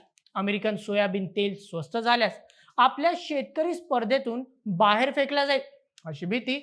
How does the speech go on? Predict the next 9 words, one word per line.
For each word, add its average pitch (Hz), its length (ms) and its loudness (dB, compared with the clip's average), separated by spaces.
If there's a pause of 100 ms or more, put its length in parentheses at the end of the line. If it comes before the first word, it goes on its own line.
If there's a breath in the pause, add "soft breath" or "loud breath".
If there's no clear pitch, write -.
(260 soft breath)
व्यक्त 285 340 2
केली 311 360 0
जात 294 200 0
आहे. 254 160 2 (720)
तृतीय, 302 340 0 (500)
गुप्तता. 214 400 0 (640)
राकेश 285 580 2 (100)
टिकैत 233 380 -2 (320)
आणि 220 260 2